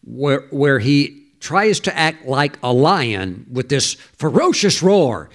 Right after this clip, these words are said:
and all this pandemonium, and he wants to get you to go in the spastic mode. He wants you to lose it and get in the flesh. But you have to remember, though, that he, the devil is not a lion.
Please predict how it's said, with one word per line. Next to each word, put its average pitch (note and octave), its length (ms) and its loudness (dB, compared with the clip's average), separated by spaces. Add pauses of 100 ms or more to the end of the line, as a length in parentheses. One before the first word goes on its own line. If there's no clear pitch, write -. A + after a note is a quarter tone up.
(260)
and A#2+ 140 -2
all A#3+ 260 2
this G#3+ 220 0
pandemonium, E3+ 760 2
and D3 100 -2
he D3 60 6
wants D#3+ 300 0
to D3+ 120 -4
get D#3 260 -2
you E3 80 0
to C#3 60 -2
go C#3+ 240 2
in B2+ 100 2
the B2 140 2 (240)
spastic - 560 -4
mode. A#2 340 0
He B2 100 2
wants D#3 340 -2
you E3 100 2
to C3+ 260 2 (300)
lose B3 360 4
it G#2+ 200 -4
and A#2 140 -6
get E3+ 140 2
in E3 120 4
the C#3+ 80 2
flesh. D#3+ 560 0 (720)
But D3 200 0
you F#3 40 4
have F#3 120 0
to D3 80 -6
remember, C#3+ 600 2
though, A#2+ 460 2 (200)
that B2+ 140 2
he, C#3 140 2
the C3 160 -2
devil F#3 260 0
is A#2+ 140 0
not F3+ 140 0
a F3+ 60 2
lion. G#2 500 -2